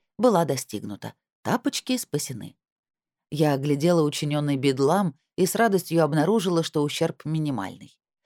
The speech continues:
Если в зале полно всего, что можно испортить и разбить, то моя комната напоминает келью аскета.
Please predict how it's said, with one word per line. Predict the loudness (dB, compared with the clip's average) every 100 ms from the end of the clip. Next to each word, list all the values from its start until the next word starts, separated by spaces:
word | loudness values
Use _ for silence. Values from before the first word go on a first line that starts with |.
| _
Если | 0 0 2 0
в |
зале | 2 2 2
полно | 2 2 2 -2
всего, | -2 -2 -2
что | -2 -2
можно | -2 -2 -4
испортить | -2 -4 -4 -4
и | -2
разбить, | 0 0 -2 -4 _ _ _
то | 2
моя | 2 2
комната | 2 2 0 0 0
напоминает | 0 0 0 0 -2 -2
келью | 0 2 2 0
аскета. | -2 -4 -8 -10 -10